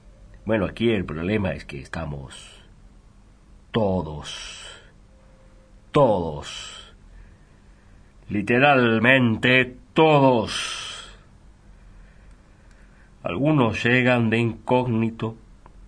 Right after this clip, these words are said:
o tratan de pasar desapercibidos,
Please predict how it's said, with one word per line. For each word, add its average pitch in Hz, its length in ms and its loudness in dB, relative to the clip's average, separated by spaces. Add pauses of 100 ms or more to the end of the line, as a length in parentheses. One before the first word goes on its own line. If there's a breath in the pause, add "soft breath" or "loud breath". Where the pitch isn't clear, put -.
(680)
o 85 280 -2
tratan 95 560 -4
de 71 160 -14
pasar 85 640 -8
desapercibidos, 92 1300 -6